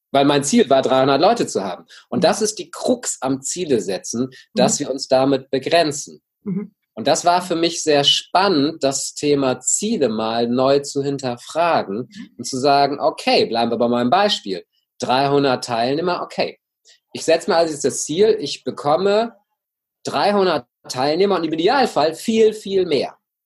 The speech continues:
Speaker 1: Also ich öffne das Ziel nach oben
Speaker 2: Ja.
Speaker 1: weg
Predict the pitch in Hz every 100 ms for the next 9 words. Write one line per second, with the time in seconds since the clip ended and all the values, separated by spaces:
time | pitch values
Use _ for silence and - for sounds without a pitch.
0 | _ _ - - - 139 165 - 185 254
1 | - 226 151 143 - - 170 156 135 -
2 | - 147 123 120 123 170 214